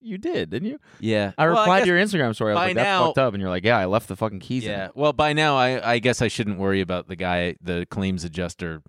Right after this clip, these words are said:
Speaker 2: seeing this and being like, "Whoa, you did that?"
Speaker 1: <laughs>
Speaker 2: Uh, okay, that significantly <laughs> changes the amount of money that we're gonna give you. I'm supposed to get the money, I'm supposed to get an offer,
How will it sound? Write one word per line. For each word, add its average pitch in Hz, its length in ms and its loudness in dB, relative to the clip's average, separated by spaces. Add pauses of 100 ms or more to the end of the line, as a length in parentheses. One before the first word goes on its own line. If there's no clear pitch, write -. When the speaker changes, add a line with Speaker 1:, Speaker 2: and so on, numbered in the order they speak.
(140)
Speaker 2:
seeing 87 380 -8
this 85 240 -8
and 80 180 -8
being 82 220 -6
like, 80 200 -12
"Whoa, 151 420 2
you 95 260 -4
did 107 280 -2
that?" 120 280 -2 (100)
Speaker 1:
<laughs> 175 680 0
Speaker 2:
Uh, 127 460 4
okay, 135 440 2
that 120 200 -2
significantly 131 800 0
<laughs> 135 140 2
changes 120 280 2 (240)
the 95 260 -2
amount 101 320 0
of 98 60 -4
money 120 260 2
that 92 140 -4
we're 90 80 -6
gonna 87 140 -4
give 85 120 -4
you. 82 60 -12 (180)
I'm 120 80 -10
supposed 170 220 0
to 160 80 2
get 139 140 2
the 135 60 2
money, 117 460 2 (500)
I'm 104 100 -4
supposed 135 240 -2
to 139 40 2
get 113 140 2
an 104 100 2
offer, 92 580 0